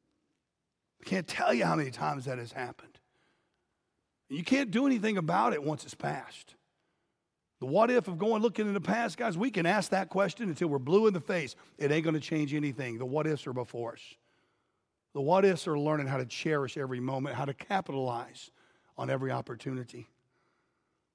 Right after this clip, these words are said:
We must begin to look at every moment that is given and granted by God on this earth as a gift to live, to cherish, and to capitalize upon, serving each moment with zeal.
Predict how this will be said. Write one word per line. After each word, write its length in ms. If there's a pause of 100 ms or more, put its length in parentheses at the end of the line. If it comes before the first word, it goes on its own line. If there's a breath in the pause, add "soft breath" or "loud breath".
(380)
We 120
must 340
begin 320
to 60
look 240
at 80
every 280
moment 300
that 140
is 100
given 340
and 120
granted 480
by 160
God 400 (320 loud breath)
on 280
this 280
earth 280
as 200
a 60
gift 400
to 100
live, 540
to 120
cherish, 680 (200 loud breath)
and 160
to 60
capitalize 680
upon, 340
serving 540 (240 loud breath)
each 380
moment 540
with 180
zeal. 640